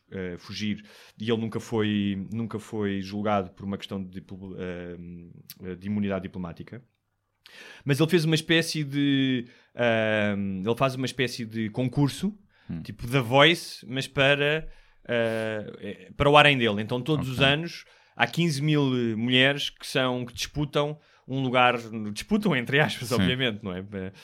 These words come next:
Speaker 1: ah, para, para fazerem parte do, do harém deste senhor. O, o seu irmão, o príncipe Jeffrey,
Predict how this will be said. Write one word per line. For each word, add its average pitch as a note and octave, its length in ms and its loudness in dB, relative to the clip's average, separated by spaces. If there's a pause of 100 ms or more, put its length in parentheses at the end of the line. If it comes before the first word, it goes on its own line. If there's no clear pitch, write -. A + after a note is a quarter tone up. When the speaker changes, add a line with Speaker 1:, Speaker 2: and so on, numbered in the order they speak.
(260)
Speaker 1:
ah, G#2 500 2
para, C3 320 4
para B2+ 320 4
fazerem A#2 320 -2
parte G#2 380 -2
do, G#2 400 -8
do G#2+ 180 -2
harém G2+ 320 2
deste G2+ 240 -4
senhor. D#2+ 340 -10 (800)
O, C#3+ 960 4
o E3+ 180 4
seu G3+ 160 4
irmão, - 440 2
o B2+ 80 -6
príncipe C3+ 880 -4
Jeffrey, A#2 580 -2